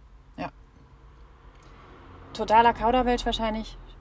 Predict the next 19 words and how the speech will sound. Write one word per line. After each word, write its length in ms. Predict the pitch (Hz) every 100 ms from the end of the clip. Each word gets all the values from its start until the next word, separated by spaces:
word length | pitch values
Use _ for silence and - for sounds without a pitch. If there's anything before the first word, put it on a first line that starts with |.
| -
Keine 220 | - 175 170
Ahnung. 440 | 170 185 185 185 - - - - - - - - -
Musste 300 | 180 175 -
raus. 440 | 165 151 156 160 - - - - - -
Wer 120 | 147
es 100 | 139
nicht 160 | 143
mag, 240 | 143 135 139 - -
schaltet 440 | - 135 135 160
aus. 260 | 165 - - - - - - - - - - -
Ich 120 | 180
hab 140 | 202 196
euch 100 | 196
immer 160 | 196
noch 160 | 175 156
lieb. 160 | 147 139 - - - - - - - - - - - - -
Und, 420 | 285 147 - -
ähm, 680 | 151 160 170 185 196 196 196 -
ja. 200 | 226 277